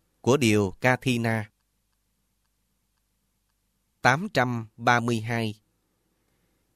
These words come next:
Việc mang giác lông cừu, hai điều về nằm chung, chân giường tháo rời được, bữa ăn ở phước xá, vật thực dân chung nhóm, lúc sái thời tích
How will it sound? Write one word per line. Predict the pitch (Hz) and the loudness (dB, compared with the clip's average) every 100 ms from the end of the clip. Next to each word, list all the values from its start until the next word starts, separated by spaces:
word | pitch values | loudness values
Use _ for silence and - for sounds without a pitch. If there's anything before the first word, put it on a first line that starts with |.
| _ | _
Việc | 113 107 113 110 120 | -6 2 2 2 0
mang | 143 151 147 135 | 0 0 -2 -2
giác | 160 226 - | -4 -4 -2
lông | 147 160 | 0 0
cừu, | - 107 104 92 98 _ _ _ _ _ | 0 0 0 -2 -8 _ _ _ _ _
hai | _ 156 165 151 | _ 0 0 2
điều | 107 107 101 92 | 2 2 0 -2
về | 107 110 104 | 2 2 2
nằm | 107 104 95 | 0 -2 -2
chung, | 131 135 120 - _ _ _ _ _ | -2 -2 -4 -10 _ _ _ _ _
chân | 175 170 143 | 2 2 2
giường | 113 110 104 101 | 2 4 2 -4
tháo | - 139 220 | -2 0 2
rời | 117 110 | 2 2
được, | 101 98 95 - _ _ _ _ _ | 2 0 -2 -6 _ _ _ _ _
bữa | 107 110 | 0 2
ăn | 135 120 131 123 127 | 2 0 -4 -6 -6
ở | 98 98 117 | 0 0 2
phước | - 156 | 0 0
xá, | - 123 127 170 _ _ _ _ _ _ | 0 0 0 -6 _ _ _ _ _ _
vật | 110 120 - | -2 0 0
thực | 117 110 - _ | 0 0 -2 _
dân | 123 147 143 | 0 0 0
chung | - 147 135 | -2 -2 0
nhóm, | 127 127 185 220 _ _ _ _ _ _ | 0 -2 -4 -14 _ _ _ _ _ _
lúc | 143 226 | 2 2
sái | - 160 226 | 0 0 0
thời | 127 107 107 98 98 | 0 0 0 0 -4
tích | - | -8